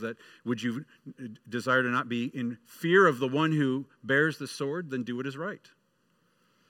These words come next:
And He disciplines through church authorities. But what we have to see is that in all these cases, all these cases that the Lord disciplines, it is the Lord who is disciplining. It is the Lord who is caring for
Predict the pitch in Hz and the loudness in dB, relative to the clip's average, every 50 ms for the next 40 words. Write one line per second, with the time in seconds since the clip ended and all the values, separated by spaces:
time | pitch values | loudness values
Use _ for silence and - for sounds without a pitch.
0 | _ _ _ _ _ - 135 143 156 156 143 147 135 123 131 - - - - 123 | _ _ _ _ _ 0 2 2 2 2 2 0 0 -2 -2 -4 -6 -10 -6 -4
1 | 117 117 113 - - - 120 117 113 113 110 107 _ _ - - 156 156 156 - | -4 -4 -4 -6 -8 -8 -6 -4 -4 -4 -6 -8 _ _ -6 -6 -6 -6 -6 -12
2 | - - - _ _ - 107 - - 95 87 85 78 76 80 - - - - - | -20 -20 -20 _ _ -20 -20 -16 -14 -12 -12 -12 -12 -14 -18 -20 -20 -20 -20 -20
3 | - _ _ _ _ _ _ - - - - 151 175 165 170 180 180 180 165 214 | -20 _ _ _ _ _ _ -20 -6 0 2 2 4 4 2 2 4 4 4 4
4 | 226 220 - 196 - - - 170 151 143 170 160 147 135 123 - 147 127 - - | 4 2 0 -4 -4 -4 -2 0 0 0 0 0 -2 -2 0 -2 -4 -4 -4 -8
5 | - - - _ - 160 147 - - 165 175 214 220 208 214 190 175 - - 165 | -20 -20 -14 _ -2 -2 -2 -2 -2 0 2 2 2 4 2 2 0 -2 -4 -6
6 | 139 113 - - - - - - - _ _ _ _ _ - 131 147 175 180 147 | -6 -6 -8 -14 -20 -20 -20 -20 -20 _ _ _ _ _ -8 -4 -2 -2 -2 -2
7 | - 156 147 - - 120 117 110 - 120 110 113 113 107 101 110 - - - 107 | -2 -6 -6 -6 -8 -10 -10 -10 -8 -6 -4 -4 -4 -4 -4 -8 -12 -12 -12 -12
8 | 95 - - - 143 147 143 127 - - - - _ _ - 135 123 127 156 226 | -12 -10 -8 -4 0 0 0 0 -2 -8 -18 -20 _ _ -4 -2 0 2 2 2
9 | 269 233 156 117 104 95 - _ _ _ _ _ _ _ _ - 143 135 123 107 | 2 2 0 0 -4 -10 -20 _ _ _ _ _ _ _ _ -4 -2 -2 -2 -2
10 | - 127 120 - - - - 98 82 - - 110 127 131 139 135 - 156 139 127 | -4 -6 -8 -8 -10 -14 -16 -18 -18 -18 -16 -10 -6 -6 -6 -4 -6 -6 -6 -4
11 | 123 135 180 233 277 254 208 185 180 139 127 123 107 - - - - 156 147 135 | -2 -2 0 0 0 -2 -2 0 0 0 0 0 -2 -6 -12 -8 -2 0 0 2
12 | 131 127 120 - - 120 110 107 107 104 | 2 0 -2 -6 -6 -6 -4 -4 -4 -4